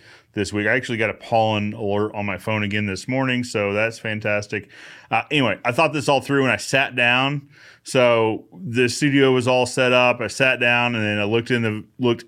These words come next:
in the, uh, picture here of the video and I was like, Oh, did not even think about it, that we got lights and lights and lights and lights and lights, and they're all right off the glasses.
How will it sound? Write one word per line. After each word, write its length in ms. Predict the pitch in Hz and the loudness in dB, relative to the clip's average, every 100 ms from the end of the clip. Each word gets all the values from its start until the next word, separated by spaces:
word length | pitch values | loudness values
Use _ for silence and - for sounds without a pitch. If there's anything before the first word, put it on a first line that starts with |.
| - | -2
in 360 | 123 120 120 | 0 2 0
the, 340 | 113 113 113 110 | 0 0 2 2
uh, 360 | 107 107 101 98 _ - - _ - | 2 2 0 -2 _ -20 -20 _ -4
picture 360 | 147 135 139 | -2 0 0
here 220 | 127 135 | 2 4
of 120 | 127 120 | 4 2
the 80 | |
video 300 | 110 120 123 | 0 0 2
and 80 | 120 | 0
I 40 | 113 | -2
was 120 | 95 | -4
like, 140 | 92 - | -8 -10
Oh, 340 | - - - - _ _ _ _ _ _ _ _ - | -16 -16 -18 -20 _ _ _ _ _ _ _ _ -4
did 160 | 131 123 | 0 2
not 180 | 117 | 2
even 160 | 113 107 | 2 -2
think 240 | - 104 | -4 -6
about 320 | 90 87 90 90 | -6 -4 -4 -4
it, 160 | 87 - - 107 | -6 -12 -14 -6
that 300 | 98 95 - - | -2 -4 -6 -8
we 100 | 101 | -4
got 200 | 95 95 | -4 -2
lights 560 | 117 123 123 - - | 0 2 0 -4 -10
and 100 | 95 | -8
lights 480 | 104 117 110 107 - | -4 -2 -2 -6 -12
and 140 | 98 | -10
lights 400 | 104 117 113 107 | -6 -6 -6 -8
and 120 | 95 95 | -10 -6
lights 420 | 104 113 110 - | -4 -4 -6 -12
and 160 | 98 98 | -12 -6
lights, 380 | 110 110 104 - | -4 -4 -4 -8
and 100 | 92 | -6
they're 160 | 95 | -2
all 320 | 101 101 92 - - - _ _ _ _ _ _ _ - - - _ _ - 160 101 | 0 0 -2 -8 -20 -20 _ _ _ _ _ _ _ -20 -20 -20 _ _ -18 -12 -4
right 320 | 104 110 107 | 0 2 2
off 180 | 98 - | 0 -4
the 80 | |
glasses. 580 | 87 80 78 - 80 - | -10 -10 -10 -12 -14 -16